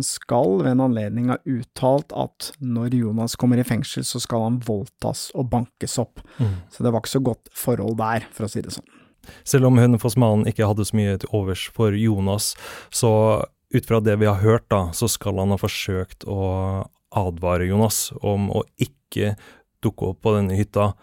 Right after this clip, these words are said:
Speaker 2: Så noe samvittighet, eh, der
Speaker 1: Ja, og det
Speaker 2: må
Speaker 1: betyr
Speaker 2: det
Speaker 1: jo
Speaker 2: være.
Speaker 1: at det er jo kanskje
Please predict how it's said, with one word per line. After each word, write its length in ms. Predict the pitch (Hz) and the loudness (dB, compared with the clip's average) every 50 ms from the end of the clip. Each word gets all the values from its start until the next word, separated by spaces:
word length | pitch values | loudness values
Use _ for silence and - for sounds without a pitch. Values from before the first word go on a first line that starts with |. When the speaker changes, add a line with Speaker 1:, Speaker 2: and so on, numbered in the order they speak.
| _ _ _ _ _ _ | _ _ _ _ _ _
Speaker 2:
Så 160 | - - 113 104 104 101 - - _ - - | -4 0 2 2 2 2 0 -2 _ -2 2
noe 440 | 113 117 120 123 117 98 95 98 107 113 113 117 107 - _ - | 4 6 6 6 4 4 4 4 4 4 4 2 -2 -6 _ -6
samvittighet, 720 | - - 135 131 113 - - - - - - _ _ - | 0 2 2 2 2 2 0 -2 -2 -4 -6 _ _ -6
eh, 380 | - 101 98 98 98 98 98 98 98 98 | -4 -2 0 0 0 0 0 0 0 2
der 160 | 101 101 98 - - _ _ _ - - | 2 0 0 -2 -10 _ _ _ -2 0
Speaker 1:
Ja, 60 | 151 156 | 2 2
og 80 | - 165 | 2 2
det 60 | 165 170 | 2 2
Speaker 2:
må 60 | 175 | 2
Speaker 1:
betyr 240 | 185 - - 196 196 - 123 | 0 0 0 0 0 2 4
Speaker 2:
det 80 | 131 | 4
Speaker 1:
jo 60 | 135 147 | 6 6
Speaker 2:
være. 140 | 143 139 135 | 4 4 2
Speaker 1:
at 80 | - - | 2 0
det 60 | 143 147 | 2 2
er 140 | 135 123 | 2 0
jo 60 | 123 - | 0 0
kanskje 400 | 151 135 120 - - - 131 123 | 0 0 0 0 -2 -2 -2 -2